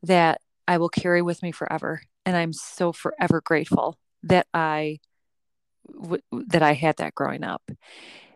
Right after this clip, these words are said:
And as I began to study hygge, that is the feeling that I wanted to try to recreate. That feeling of just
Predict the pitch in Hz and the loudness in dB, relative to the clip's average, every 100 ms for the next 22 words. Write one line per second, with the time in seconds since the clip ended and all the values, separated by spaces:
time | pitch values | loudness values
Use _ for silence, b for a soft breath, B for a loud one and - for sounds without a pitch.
0 | _ 214 208 196 190 190 190 - _ _ | _ 2 4 2 -2 -6 -8 -12 _ _
1 | _ _ _ _ _ _ _ _ - 208 | _ _ _ _ _ _ _ _ 0 0
2 | 220 220 208 226 214 214 196 - - - | 0 -2 -4 -6 -6 -6 -6 -12 -12 -6
3 | 208 202 165 202 143 131 - - - _ | -4 -4 -4 -4 -6 -6 -8 -10 -18 _
4 | _ _ _ _ _ _ _ 160 139 170 | _ _ _ _ _ _ _ -20 0 2
5 | 156 151 - - - _ _ 180 151 165 | 2 0 -6 -14 -16 _ _ -2 0 -2
6 | 165 147 147 147 143 147 143 - - 143 | -4 -2 0 0 0 0 -2 2 2 2
7 | - - - - - 76 - _ b b | -6 -6 -6 -6 -6 -8 -10 _ b b
8 | b b b b _ - 170 170 170 - | b b b b _ -2 4 6 6 2
9 | _ _ _ _ - 190 175 175 170 - | _ _ _ _ -6 -4 -2 -6 -8 -10
10 | _ _ _ _ _ - 175 160 151 147 | _ _ _ _ _ -4 0 0 0 -2
11 | - - _ _ _ _ _ _ _ _ | -4 -4 _ _ _ _ _ _ _ _
12 | _ _ _ _ - - _ 160 - 156 | _ _ _ _ -20 -20 _ -20 -20 -20
13 | - 196 190 - - | 0 2 2 0 -10